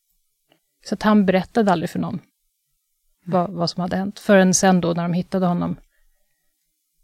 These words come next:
Speaker 1: Eh, när journalisterna hittade honom. Men nu behövde de någonstans att bo. Alltså Emily, William och Patty. De åkte till Berkeley.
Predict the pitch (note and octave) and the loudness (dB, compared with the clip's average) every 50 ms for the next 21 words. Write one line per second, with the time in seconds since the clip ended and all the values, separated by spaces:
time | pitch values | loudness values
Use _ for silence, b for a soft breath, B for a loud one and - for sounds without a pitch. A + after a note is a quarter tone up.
0 | _ _ _ _ - F3+ E3+ E3+ F3+ F3+ - - F#3 F3+ F3+ F#3 G3 - - - | _ _ _ _ -8 -6 -4 -4 -4 -4 -2 -2 -2 -2 -2 -2 -4 -6 -6 -6
1 | - F3+ F3 G3 - G3+ F#3 - - G#3 G#3 F3 - _ _ _ _ _ _ _ | -6 -6 -6 -6 -8 -8 -8 -6 -6 -6 -6 -8 -10 _ _ _ _ _ _ _
2 | _ _ _ _ _ _ _ _ _ _ _ _ _ _ - G#3+ G#3+ G#3+ A3 - | _ _ _ _ _ _ _ _ _ _ _ _ _ _ 0 2 4 4 2 0
3 | - _ _ _ _ _ _ _ - A3 A#3+ C4 B3+ A3 A3 E3+ F3+ F3 E3+ E3 | -4 _ _ _ _ _ _ _ 4 8 8 8 8 6 4 2 0 0 -2 -2
4 | F3 E3 E3 E3 E3 - - E3+ D#3+ - F3+ F#3 G#3 F#3 E3+ F#3 E3+ - - - | -4 -4 -4 -4 -6 -4 -6 -6 -6 -2 0 2 2 2 2 -2 -8 -10 -8 -8
5 | - - F#3 - - G3 F#3 F3+ F3+ F3 E3+ E3+ E3 - E3+ E3 E3 E3 E3 E3 | -6 -6 -6 -6 -2 0 0 0 0 0 -2 -2 -4 -4 -4 -6 -6 -6 -6 -6
6 | E3+ E3+ E3 - G3 F#3+ - - - - - _ _ _ _ _ _ _ _ _ | -6 -6 -4 -4 -4 -4 -6 -8 -14 -16 -16 _ _ _ _ _ _ _ _ _
7 | _ _ _ _ _ _ _ _ _ _ _ _ _ _ _ _ _ _ _ _ | _ _ _ _ _ _ _ _ _ _ _ _ _ _ _ _ _ _ _ _
8 | _ - G#3 A3 A#3 B3 A#3 - - B3 - C#4 G3+ - D#3+ D#3+ - - - G3 | _ 0 2 4 6 6 4 2 0 0 0 0 0 0 -2 -6 -8 -6 -4 0
9 | G#3 C4 | 0 0